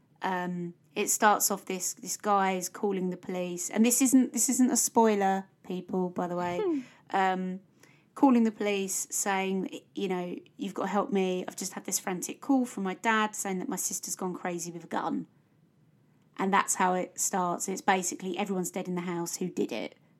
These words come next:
Speaker 1: type thing. So, um,
Speaker 2: Ooh.
Speaker 1: yeah, very interesting,
Speaker 2: I will.
Speaker 1: disturbing, dark,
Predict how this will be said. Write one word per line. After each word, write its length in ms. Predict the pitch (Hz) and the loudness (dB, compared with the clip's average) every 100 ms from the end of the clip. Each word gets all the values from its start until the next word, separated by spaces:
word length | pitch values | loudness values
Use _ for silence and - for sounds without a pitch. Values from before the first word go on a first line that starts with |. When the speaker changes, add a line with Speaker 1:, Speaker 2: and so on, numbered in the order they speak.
| - | -8
Speaker 1:
type 280 | - 175 - _ - | -2 -2 -4 _ -12
thing. 320 | - 165 165 - _ _ _ _ _ - - _ | -8 -6 -8 -12 _ _ _ _ _ -20 -20 _
So, 180 | - 196 | -6 0
um, 420 | 185 185 180 190 | 2 4 4 4
Speaker 2:
Ooh. 480 | 196 220 226 175 165 | 4 2 0 -2 -2
Speaker 1:
yeah, 220 | 180 180 - _ _ _ _ - _ - - | -2 -4 -10 _ _ _ _ -20 _ -20 2
very 300 | 240 214 196 | 6 6 4
interesting, 1040 | 196 190 180 175 175 - - 180 175 175 170 | -2 -4 -6 -8 -10 -10 -10 -10 -8 -8 -10
Speaker 2:
I 40 | 175 | -8
will. 200 | 170 165 | -8 -4
Speaker 1:
disturbing, 840 | 202 - 226 214 214 214 208 202 | -4 2 6 6 6 4 2 0
dark, 580 | - 196 190 180 - | 4 4 6 4 0